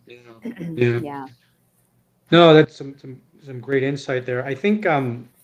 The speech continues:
Speaker 1: one of the things that, um, I think you and I talked about a little bit, but I'd love to hear more, um, is just this dichotomy in the, you know, it, with, between Indians in the U S and then Indians, uh, in,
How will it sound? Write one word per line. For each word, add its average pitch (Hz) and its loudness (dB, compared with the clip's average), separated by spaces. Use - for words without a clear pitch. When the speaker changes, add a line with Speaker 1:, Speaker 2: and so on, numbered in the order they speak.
Speaker 1:
one 175 -2
of 233 0
the 208 0
things 170 -4
that, 135 -2
um, 120 -8
I 131 -8
think 143 -4
you 151 -4
and 151 2
I 143 0
talked 135 -4
about 127 -2
a 113 -6
little 131 -2
bit, 117 -6
but 120 -8
I'd 120 -6
love 123 -6
to 113 -10
hear 113 -10
more, 117 -8
um, 117 -8
is 127 -6
just 143 -8
this 131 -6
dichotomy 135 -4
in 127 -8
the, 120 -12
you 135 -12
know, 113 -12
it, 135 -18
with, 123 -10
between 131 -8
Indians 143 -4
in 123 -4
the 123 -4
U 131 -4
S 131 -4
and 127 -6
then 120 -4
Indians, 123 -6
uh, 110 -10
in, 120 -8